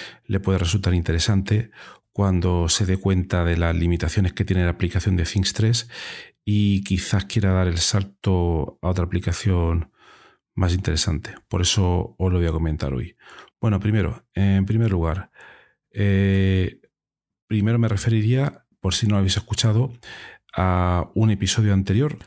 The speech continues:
que sería el episodio número cincuenta y cuatro de principios de enero, donde, eh, os explicaba un poco,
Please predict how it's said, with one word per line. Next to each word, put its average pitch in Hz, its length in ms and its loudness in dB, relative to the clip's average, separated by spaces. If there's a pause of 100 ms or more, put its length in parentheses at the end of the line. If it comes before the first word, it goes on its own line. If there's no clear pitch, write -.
que 123 120 2
sería 120 460 0 (420)
el 107 120 0
episodio 101 420 0
número 95 500 2
cincuenta 92 520 0
y - 20 -2
cuatro 110 440 0
de 98 180 0
principios 87 500 -2
de 95 60 2
enero, 117 440 0 (480)
donde, 110 880 0
eh, 87 600 2
os - 180 0
explicaba 98 380 -2
un 92 160 2
poco, 120 520 -2